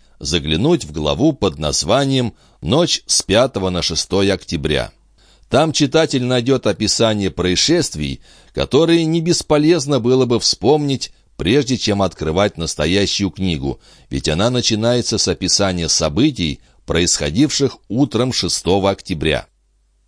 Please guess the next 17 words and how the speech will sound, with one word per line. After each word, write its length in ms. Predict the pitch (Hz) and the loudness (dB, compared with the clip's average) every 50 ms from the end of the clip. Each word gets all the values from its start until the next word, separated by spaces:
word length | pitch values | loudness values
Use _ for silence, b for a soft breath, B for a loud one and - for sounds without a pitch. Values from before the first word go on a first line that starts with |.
| _ _ | _ _
После 360 | 87 90 101 92 - 90 90 | 0 2 2 2 0 -2 -2
того, 320 | 82 - 87 85 87 87 82 | -2 0 0 0 0 0 0
как 220 | - 80 76 - | -2 -4 -6 -4
мы 200 | - 85 85 80 | -2 -2 -2 0
приведём 640 | 67 78 82 80 82 78 80 87 85 80 76 73 80 | 0 0 0 0 0 0 0 0 0 0 -2 -2 -2
несколько 500 | 87 87 80 - - 78 - - 78 71 | 0 -2 -2 -2 -4 -6 -4 -4 -6 -2
важных 500 | 67 85 90 82 76 - 80 76 - - | 0 2 2 2 0 -2 -6 -6 -6 -6
строк 420 | - - 92 87 82 73 - - _ - | -4 -2 0 0 0 0 -4 -8 _ -6
из 220 | 82 80 73 82 | -4 -2 0 0
этой 240 | 80 69 - 67 65 | -2 -2 -2 -6 -6
главы, 540 | 64 67 64 62 65 90 135 156 151 - b b b b b b b b | -6 -4 -4 -2 0 2 2 2 2 -2 b b b b b b b b
мы 200 | b 113 175 185 | b 0 0 0
вкратце 500 | - - 98 98 127 151 156 - - 113 | 0 -2 0 2 2 2 0 0 -2 -2
остановимся 880 | 104 95 - - 73 73 76 95 127 151 151 147 131 - - 123 123 | 0 0 -2 -2 -4 -4 0 0 0 2 2 0 0 0 0 0 0
на 160 | 98 80 73 76 | 0 -2 -2 -2
некоторых 580 | 85 113 147 139 - 127 - 117 101 95 - | 0 0 -2 -2 -2 -4 -2 -2 -2 -2 -2
событиях, 760 | - - 76 73 69 87 143 175 147 - 87 78 69 - | -4 -4 -4 -2 0 2 2 2 0 -2 -6 -6 -6 -8